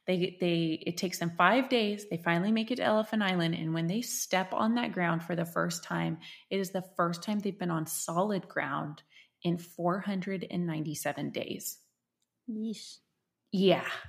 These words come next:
Speaker 1: So over a year, you've literally gone nowhere and you've floated on a piece of ice. So your life could get worse. At least I've, you know, gone on a walk around the block.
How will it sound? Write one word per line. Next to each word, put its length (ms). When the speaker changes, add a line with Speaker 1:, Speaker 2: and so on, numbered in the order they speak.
Speaker 1:
So 680
over 420
a 80
year, 760
you've 320
literally 520
gone 340
nowhere 400
and 260
you've 160
floated 460
on 160
a 80
piece 320
of 100
ice. 540
So 380
your 220
life 280
could 320
get 220
worse. 480
At 140
least 240
I've, 320
you 80
know, 220
gone 240
on 160
a 40
walk 320
around 200
the 40
block. 420